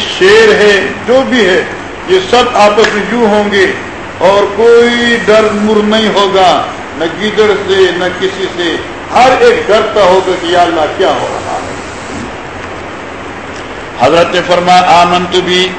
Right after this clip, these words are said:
انا و ابو بکر و عمر"، میرا اس، اس کی بات پر یقین ہے شیخین کے بھی۔ ابو سلمہ کہتا ہے، "وما ہما یومئذ فی القوم"، ابو سلمہ کہتا ہے کہ جس دن نبی علیہ السلام ابو بکر و عمر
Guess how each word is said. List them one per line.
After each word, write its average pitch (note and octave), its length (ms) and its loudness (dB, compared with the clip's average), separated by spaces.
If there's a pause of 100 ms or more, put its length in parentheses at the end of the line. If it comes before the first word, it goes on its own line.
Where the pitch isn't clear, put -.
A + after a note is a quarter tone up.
(500)
انا D#3+ 260 4
و F3 120 4
ابو F3+ 280 4
بکر F3+ 260 0
و F3+ 140 2
عمر"، F3+ 320 4 (640)
میرا F#3+ 480 2
اس، F3 220 0 (520)
اس D#3+ 100 -4 (100)
کی E3 160 -4
بات F3 300 2
پر F3 100 0
یقین F3 480 -4
ہے F3 420 0 (120)
شیخین D3 500 -2
کے C3+ 100 -6 (100)
بھی۔ - 80 -12 (500)
ابو D3 300 2
سلمہ F3 240 0 (100)
کہتا F3 340 2
ہے، F3+ 60 4
"وما D3+ 440 2
ہما F3 340 2
یومئذ F3+ 420 0 (160)
فی F3+ 60 -2
القوم"، F3+ 720 2 (760)
ابو C#3+ 220 -2 (120)
سلمہ D#3+ 280 -2 (140)
کہتا F3 400 -2
ہے G3+ 100 0 (140)
کہ D#3+ 60 -6 (120)
جس F#3+ 300 -4
دن F#3+ 180 -2
نبی F3 320 -2
علیہ E3+ 120 -2
السلام E3 480 -2
ابو D3+ 280 -4
بکر F3+ 240 -2
و E3 80 -2
عمر E3+ 200 -4